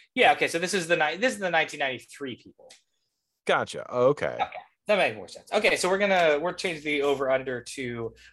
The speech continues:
Speaker 1: well, we lost two teams, so that's two people. I know you guys are on the edge of your fucking seats. So
Speaker 2: <laughs>
Speaker 1: now it's fifty,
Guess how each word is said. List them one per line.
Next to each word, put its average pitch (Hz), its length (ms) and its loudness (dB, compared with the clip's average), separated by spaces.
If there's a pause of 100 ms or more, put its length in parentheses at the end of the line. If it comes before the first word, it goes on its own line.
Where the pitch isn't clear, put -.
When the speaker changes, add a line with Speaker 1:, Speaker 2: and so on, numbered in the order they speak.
Speaker 1:
well, 160 100 2
we 170 60 4
lost 196 320 2
two 185 140 -6
teams, 151 460 -6
so 151 100 -4
that's 143 160 -4
two 156 120 -10
people. 123 380 -6
I 123 120 2
know 147 100 0
you 143 120 -2
guys 135 160 0
are 123 60 0
on 120 80 -2
the 120 120 -8
edge 147 120 2
of 131 80 -8
your 113 100 -8
fucking 104 300 -8
seats. 117 400 -12 (340)
So 147 120 6
Speaker 2:
<laughs> 147 160 0
Speaker 1:
now 156 140 4
it's - 300 0
fifty, - 340 0